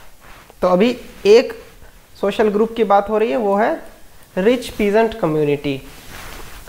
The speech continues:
So in the countryside, rich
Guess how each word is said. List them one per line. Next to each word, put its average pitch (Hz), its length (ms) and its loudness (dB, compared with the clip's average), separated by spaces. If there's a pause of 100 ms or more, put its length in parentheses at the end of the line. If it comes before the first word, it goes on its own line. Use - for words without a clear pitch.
(800)
So 196 140 4
in 226 160 8
the 226 140 0
countryside, 208 680 0 (280)
rich 247 260 -6